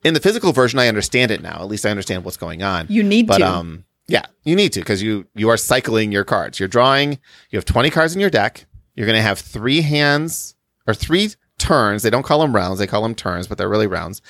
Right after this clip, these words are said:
Speaker 1: Uh, where you're gonna draw five cards. You can play any two. There's no mana, just like Keyforge.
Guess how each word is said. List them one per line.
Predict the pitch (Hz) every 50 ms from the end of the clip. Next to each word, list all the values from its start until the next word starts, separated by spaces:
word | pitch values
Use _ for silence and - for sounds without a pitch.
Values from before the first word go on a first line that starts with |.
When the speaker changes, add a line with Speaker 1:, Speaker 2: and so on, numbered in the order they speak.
| - - - - -
Speaker 1:
Uh, | 110 117
where | 117 123
you're | 123 120
gonna | 123 113
draw | - 113 104 113
five | 120 - 143 156 156
cards. | - - 110 92 98 - - -
You | - -
can | 104 95
play | - 113 101 98
any | 107 131 156
two. | 147 - 104 104
There's | 104 104 104 -
no | 101 104
mana, | 110 104 95 95 104 101
just | - 92 -
like | 101 104 -
Keyforge. | - 95 90 - - 76 78 76 - -